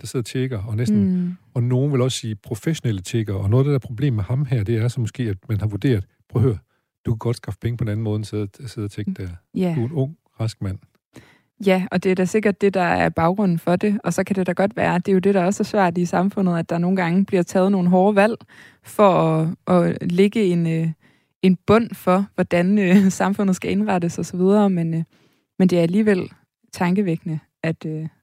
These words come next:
Speaker 2: at det sker.
Speaker 1: Ja, og så kan vi så sige, at, øh, mandens advokat,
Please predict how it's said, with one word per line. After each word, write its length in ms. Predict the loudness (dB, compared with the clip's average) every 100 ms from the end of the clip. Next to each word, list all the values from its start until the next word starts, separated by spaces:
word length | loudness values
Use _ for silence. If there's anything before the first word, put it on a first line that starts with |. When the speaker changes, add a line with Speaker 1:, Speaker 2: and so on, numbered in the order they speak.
| -10
Speaker 2:
at 140 | -8
det 80 | -8
sker. 260 | -4 -4 -4
Speaker 1:
Ja, 120 | -8 -10 _
og 100 | -14
så 40 | -4
kan 100 | -4
vi 40 |
så 120 | -4
sige, 280 | -6 -2 -2
at, 100 | 0
øh, 240 | 0 0 0
mandens 260 | -2 -4
advokat, 540 | -8 -8 -6 -6 -8